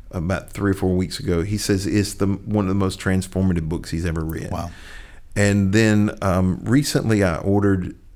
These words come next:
Speaker 1: a book by Richard Rohr, um, that I haven't read yet. I believe it's called The Divine Dance.
Speaker 2: Mm-hmm.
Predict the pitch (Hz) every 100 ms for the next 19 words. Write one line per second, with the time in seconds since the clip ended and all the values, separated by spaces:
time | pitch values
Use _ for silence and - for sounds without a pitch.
0 | - 101 90 85 92 - - 90 90 82
1 | 87 101 - 98 87 90 87 82 73 95
2 | - - - - - - - - - 110
3 | 98 104 - 110 - - - - - -
4 | - - - - - - - - - -
5 | - - - - - - - - 98 90
6 | 87 120 127 - 92 80 78 78 73 -
7 | - - - 95 107 110 - - 92 87
8 | 85 87 87 85 80 82 76 - - -
9 | - 107 95